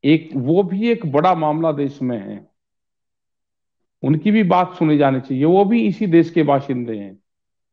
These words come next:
अगर उनके वहां को सड़क नहीं निकली, वहां पे अच्छे स्कूल और हॉस्पिटल नहीं बने, तो उनकी, आ, उनको आदि मानव नहीं कह सकते हम।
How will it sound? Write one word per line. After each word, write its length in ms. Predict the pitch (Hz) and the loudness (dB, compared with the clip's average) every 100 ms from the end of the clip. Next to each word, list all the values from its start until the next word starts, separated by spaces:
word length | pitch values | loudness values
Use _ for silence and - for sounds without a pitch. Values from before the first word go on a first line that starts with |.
| _ _ - | _ _ -6
अगर 200 | 135 175 | 0 2
उनके 240 | 202 220 | 2 2
वहां 240 | 220 185 202 | 4 4 4
को 160 | 233 | 0
सड़क 360 | 196 196 214 214 | 0 2 2 2
नहीं 240 | 208 185 | 4 4
निकली, 540 | 190 180 190 214 233 233 _ _ - | 4 2 0 0 -2 -6 _ _ -6
वहां 180 | 131 165 | 0 0
पे 200 | 170 214 | 2 2
अच्छे 880 | 214 170 - - 202 196 196 - - _ _ _ 160 | 2 -2 -4 0 4 6 4 0 -10 _ _ _ -2
स्कूल 380 | 160 214 226 | 0 0 2
और 80 | 214 | 4
हॉस्पिटल 480 | 151 139 208 220 247 | 2 -2 -2 0 0
नहीं 220 | 220 190 | 0 -2
बने, 260 | 175 165 190 277 - _ _ _ - | -2 -2 -4 -8 -14 _ _ _ 0
तो 60 | |
उनकी, 520 | 185 185 226 226 - - | 0 2 0 0 0 2
आ, 120 | 170 | 2
उनको 360 | 196 208 247 254 | 2 0 0 0
आदि 460 | - 170 185 254 | 2 2 2 2
मानव 320 | 240 226 202 | 2 2 2
नहीं 200 | 170 147 | 0 -2
कह 160 | 165 170 | -4 -6
सकते 340 | - 139 - | -6 -10 -8
हम। 260 | 120 107 | -8 -8